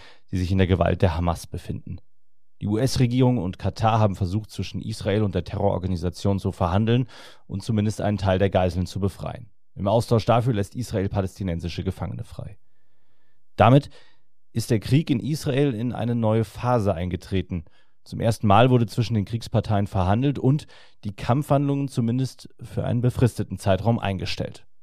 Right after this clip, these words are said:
Doch damit ist der Krieg noch lange nicht beendet. Denn Israel wird seine Ziele weiterhin verfolgen, betonte Netanyahu. Und das Ziel ist klar. Die Hamas muss vernichtet werden. Der Krieg wird also fortgesetzt werden, so viel ist klar.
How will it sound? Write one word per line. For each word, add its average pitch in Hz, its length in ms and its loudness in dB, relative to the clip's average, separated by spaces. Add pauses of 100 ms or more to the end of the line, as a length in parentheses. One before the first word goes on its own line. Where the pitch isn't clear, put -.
(1120)
Doch 92 140 -4
damit 101 220 8
ist 101 120 -2
der 101 80 4
Krieg - 340 -4 (460)
noch 90 140 0
lange 92 240 2
nicht - 180 -10
beendet. - 420 -6 (680)
Denn 147 220 6
Israel 131 460 0
wird 120 120 4
seine 117 240 4
Ziele 127 320 -2
weiterhin 117 340 4
verfolgen, 135 400 4
betonte 98 400 4
Netanyahu. 92 600 4 (220)
Und 95 100 -2
das 92 180 0
Ziel 151 320 2 (480)
ist - 180 -10
klar. 87 380 2 (340)
Die 95 100 4
Hamas 95 420 0 (140)
muss - 180 -6
vernichtet 95 420 0
werden. 110 320 -8 (760)
Der 107 120 6
Krieg 156 360 2
wird - 280 8
also 120 260 4
fortgesetzt 104 640 0
werden, 104 220 4
so 110 180 0
viel 127 200 -4
ist 95 200 -4
klar. 113 460 4